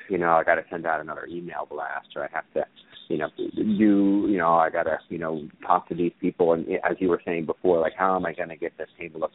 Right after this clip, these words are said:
ten? I gotta call everybody." There's less, so there's less of that type of work. But admittedly, there's, there's more of the planning. There's more of the big picture. There's more kind of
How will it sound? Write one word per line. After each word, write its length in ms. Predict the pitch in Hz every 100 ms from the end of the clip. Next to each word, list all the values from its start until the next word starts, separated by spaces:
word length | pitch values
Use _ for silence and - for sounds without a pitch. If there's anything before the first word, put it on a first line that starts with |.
| -
ten? 220 | 87 82
I 60 | 78
gotta 160 | 73
call 300 | - 87 85
everybody." 520 | 80 78 76 73 76 - _ _ _ _ _
There's 180 | 104 90
less, 180 | 101 98 98 - 101
so 60 | 107
there's 160 | 98 98
less 180 | 113 -
of 100 | 90
that 240 | 101 131 -
type 200 | 98 -
of 140 | 98
work. 300 | 85 82 78 _ _ 98
But 200 | 101 98
admittedly, 520 | 92 107 110 101 95
there's, 340 | 90 95 90
there's 220 | 90 92 90
more 240 | 92 90
of 120 | 85
the 80 | 85 _
planning. 320 | 92 87 78 - -
There's 200 | 87 -
more 240 | 87 87
of 80 | 85
the 80 | 82
big 240 | - 80 -
picture. 380 | 92 - 82 73
There's 240 | 80 -
more 280 | 90 87 85
kind 240 | - 85
of 100 | 82